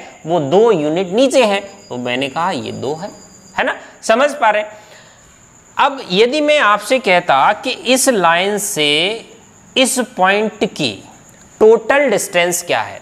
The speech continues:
तो आपका answer होता चार ये और दो ये, total कितना है, छः है।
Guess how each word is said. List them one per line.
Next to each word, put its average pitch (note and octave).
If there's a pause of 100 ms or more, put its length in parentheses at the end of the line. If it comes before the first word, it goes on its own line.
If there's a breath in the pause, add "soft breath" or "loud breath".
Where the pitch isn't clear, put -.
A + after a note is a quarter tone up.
तो -
आपका D#3+
answer E3
होता D#3
चार D3 (580)
ये C#3
और B2+
दो B2+
ये, D3
total D3
कितना G3
है, D3 (440 loud breath)
छः -
है। G#2